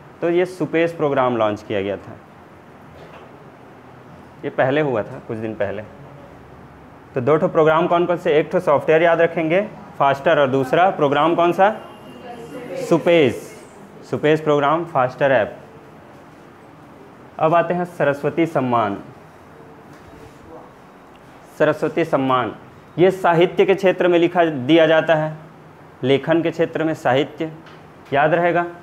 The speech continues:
इकतीसवाँ नंबर का सबसे पहला चीज़ तो यही याद रखो, इकतीसवाँ नंबर का चल रहा है अभी, दिया गया है, ठीक, सरस्वती सम्मान इकतीसवाँ। और ये पिछले वर्ष के लिए मिलेगा ना,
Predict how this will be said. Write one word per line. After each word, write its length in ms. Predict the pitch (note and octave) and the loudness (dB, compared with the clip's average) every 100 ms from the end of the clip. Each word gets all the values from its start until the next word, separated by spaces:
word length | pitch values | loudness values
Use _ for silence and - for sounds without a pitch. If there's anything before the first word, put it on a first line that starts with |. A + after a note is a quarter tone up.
| - - - - - - - - - | -20 -20 -20 -20 -20 -20 -20 -12 -6
इकतीसवाँ 760 | D3 D#3+ D#3+ F#3 E3 F3 F#3+ | -2 -2 0 -2 0 0 0
नंबर 260 | F3+ D#3 C#3 | 2 0 0
का 100 | D#3+ | -2
सबसे 320 | D3+ C3+ F#3 | -4 -4 -4
पहला 280 | E3+ E3 E3 | -2 -2 -2
चीज़ 220 | E3 D#3+ | -4 -6
तो 80 | E3 | -4
यही 320 | C3+ B2 C#3 | -4 -4 -2
याद 200 | A#2 G2+ | -2 -4
रखो, 280 | G2 - - - - - - - | -10 -14 -18 -20 -20 -20 -14 -6
इकतीसवाँ 640 | D3 D3+ - D#3 E3 F3+ | -2 -2 -2 -2 0 2
नंबर 300 | E3+ E3 D#3 | 2 2 2
का 120 | D#3+ | 0
चल 180 | C#3 B2 | 0 -2
रहा 180 | G#2+ G2 | 0 -2
है 80 | |
अभी, 160 | F2+ F#2+ G2+ - - - - | -4 -12 -20 -20 -20 -20 -10
दिया 240 | A#2+ C#3 C3+ | -2 2 2
गया 200 | A2 G2+ | 0 -6
है, 140 | G2 G2 - - - - - - - - - - - - - - - | -8 -18 -20 -20 -20 -20 -20 -20 -20 -20 -20 -20 -20 -20 -20 -12 -8
ठीक, 180 | D#3 | -8
सरस्वती 440 | - B2+ B2+ B2+ C#3+ | -6 -8 -6 -8 -6
सम्मान 420 | D3 C3+ C3 C3+ C#3+ - - | -6 -4 -4 -6 -14 -20 -12
इकतीसवाँ। 680 | A2+ A#2+ - B2+ D3 F3+ - - - - - - | -8 -6 -6 -8 -6 -8 -10 -20 -20 -20 -20 -4
और 120 | C#3 | 2
ये 100 | D3+ | 2
पिछले 400 | E3+ - E3 F#3+ | 2 -2 0 2
वर्ष 260 | G3+ G3+ G3 | 4 2 2
के 80 | F#3+ | 2
लिए 120 | F3 | 2
मिलेगा 300 | C#3+ B2 A#2+ | 2 2 2
ना, 160 | D#3+ | 0